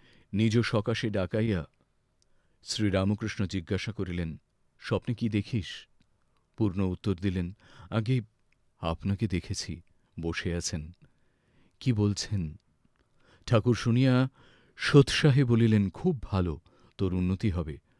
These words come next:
তোর উপর আমার টান আছে।" এক রাত্রে পূর্ণচন্দ্র পাঠগৃহে বসিয়া একাকী পড়িতেছেন। সহসা মাস্টার আসিয়া জানলার সম্মুখে দাঁড়াইলেন। অমনি পূর্ণচন্দ্র বাহিরে আসিলেই মাস্টার মৃদুস্বরে বলিলেন,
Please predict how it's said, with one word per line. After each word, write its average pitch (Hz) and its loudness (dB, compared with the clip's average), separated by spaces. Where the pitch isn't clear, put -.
তোর 87 -2
উপর 90 -6
আমার 87 -2
টান 85 -6
আছে।" - -10
এক 92 -6
রাত্রে 98 -2
পূর্ণচন্দ্র 90 -4
পাঠগৃহে 87 -6
বসিয়া 85 -6
একাকী 87 -6
পড়িতেছেন। 82 -8
সহসা 113 2
মাস্টার 92 -2
আসিয়া 90 -2
জানলার 85 -4
সম্মুখে 82 -6
দাঁড়াইলেন। 78 -8
অমনি 110 6
পূর্ণচন্দ্র 113 4
বাহিরে 98 2
আসিলেই 90 0
মাস্টার 90 -2
মৃদুস্বরে 92 0
বলিলেন, 85 -4